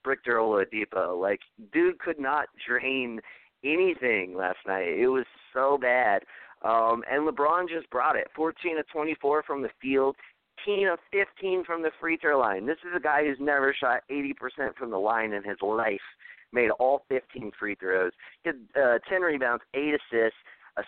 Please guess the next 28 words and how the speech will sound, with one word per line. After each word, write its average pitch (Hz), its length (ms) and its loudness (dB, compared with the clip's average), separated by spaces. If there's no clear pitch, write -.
steal, 151 340 2
a 117 40 -2
block, 120 400 0
uh, 101 300 0
and, 113 220 -2
well, 104 260 2
statistically 123 680 -2
he 120 80 2
had 113 180 0
a 104 40 -4
block. 107 320 0
It 107 60 -2
was 104 80 -4
really 107 220 2
a 90 40 -4
goaltend, 92 500 -4
but 113 100 -2
nevertheless, 113 600 4
um, 117 400 2
and 160 160 0
he 170 80 2
hit 180 140 0
the 151 60 -12
game 160 260 2
winner. 139 260 0
Like, 120 220 0
he 180 260 0
was 170 220 2